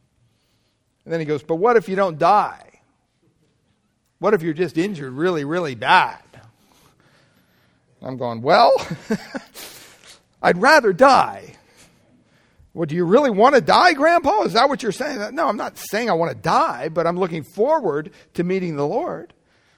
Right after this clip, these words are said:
And we had a good, long discussion into the wee hours of the <laughs> morning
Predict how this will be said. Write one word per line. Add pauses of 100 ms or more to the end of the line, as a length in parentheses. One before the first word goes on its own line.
(140)
And
we
had
a
good,
long
discussion
into
the
wee
hours
of
the
<laughs>
morning